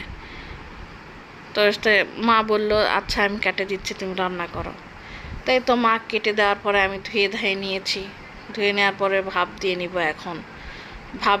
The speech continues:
দিয়ে নাকি রান্না করতে হয়। আমি এই কাঁঠালের তরকারিটা রান্নাও করতে পারি না। তো মার থেকে সব শুনে শুনে রান্না করছি। আগে নাকি ভাপ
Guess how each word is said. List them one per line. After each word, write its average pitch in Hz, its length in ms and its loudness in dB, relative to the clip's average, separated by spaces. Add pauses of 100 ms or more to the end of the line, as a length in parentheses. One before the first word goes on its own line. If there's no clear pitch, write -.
দিয়ে 202 160 4
নাকি 202 220 -2
রান্না 190 300 2
করতে 185 360 -4
হয়। 175 320 -2 (500)
আমি 208 240 2
এই 202 60 2
কাঁঠালের 202 540 0
তরকারিটা 190 500 2
রান্নাও 202 500 2
করতে 180 240 -6
পারি 160 320 -4
না। 147 120 -4 (500)
তো 247 60 -4
মার 226 260 8 (140)
থেকে 240 240 0
সব 208 240 0
শুনে 220 300 0
শুনে 208 300 2
রান্না 185 320 2
করছি। 185 580 -2 (840)
আগে 208 200 4
নাকি 202 280 0
ভাপ 202 260 2